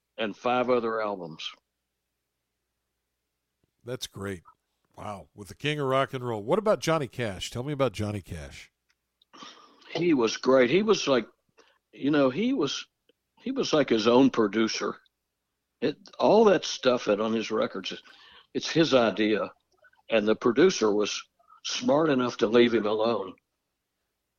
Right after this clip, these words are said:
Speaker 1: You know, it's like, this guy knows exactly what he's doing. And I,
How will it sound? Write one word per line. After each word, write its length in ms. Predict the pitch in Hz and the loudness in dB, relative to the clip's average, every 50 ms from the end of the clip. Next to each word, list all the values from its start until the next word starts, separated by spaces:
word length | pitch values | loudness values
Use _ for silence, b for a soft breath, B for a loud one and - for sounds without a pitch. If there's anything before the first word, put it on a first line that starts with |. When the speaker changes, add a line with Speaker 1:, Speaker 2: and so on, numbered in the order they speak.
| _ _ _ _ _ _ _ _ _ _ | _ _ _ _ _ _ _ _ _ _
Speaker 1:
You 100 | - 101 | -4 -2
know, 240 | 104 107 101 104 104 - - _ _ _ _ _ | 0 0 0 -2 -4 -6 -14 _ _ _ _ _
it's 240 | - 110 - - - | -12 -10 -6 0 2
like, 180 | 107 98 95 - _ _ _ _ _ _ _ _ _ _ _ _ _ _ _ | 2 2 2 -2 _ _ _ _ _ _ _ _ _ _ _ _ _ _ _
this 200 | - 131 - - | -2 -2 -2 2
guy 320 | - 131 117 104 101 95 - B B B B B B B _ _ _ - | 4 4 6 6 4 2 0 B B B B B B B _ _ _ 2
knows 340 | 117 123 123 117 113 101 | 4 4 6 4 4 2
exactly 480 | 113 101 90 107 120 110 110 - - 107 | -2 -4 0 2 2 2 2 0 -4 -6
what 160 | 95 98 95 | -4 -4 -4
he's 120 | 98 98 - | -4 -6 -4
doing. 260 | 107 104 101 98 107 | -2 -2 -2 0 0
And 120 | 120 123 | 0 0
I, 160 | 127 120 113 | 0 0 -4